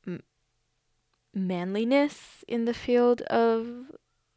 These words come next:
psychology. However, it applies to men and women. Um, four archetypes,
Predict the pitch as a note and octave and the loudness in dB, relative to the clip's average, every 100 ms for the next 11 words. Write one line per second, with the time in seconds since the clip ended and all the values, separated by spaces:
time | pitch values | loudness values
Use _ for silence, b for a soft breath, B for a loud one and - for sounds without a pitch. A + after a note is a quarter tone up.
0 | - - A3+ G#3+ A3 G#3+ G#3+ F#3+ F#3 F#3 | -12 -8 0 4 4 4 2 4 4 4
1 | F#3 F#3 - - - - - _ _ _ | 4 2 0 -4 -4 -6 -18 _ _ _
2 | _ _ G3+ F#3+ - _ _ _ _ _ | _ _ -12 -12 -16 _ _ _ _ _
3 | - G3+ - F3 F3 - F3+ F3+ F#3 F3+ | -14 -10 -4 -4 -4 -4 -4 -2 -4 -4
4 | F3+ F#3+ B B B - F#3+ - - G#3+ | -4 -6 B B B 0 2 2 6 6
5 | - G#3 G3 - E3+ - - - | 6 2 -2 -4 -6 -6 -16 -20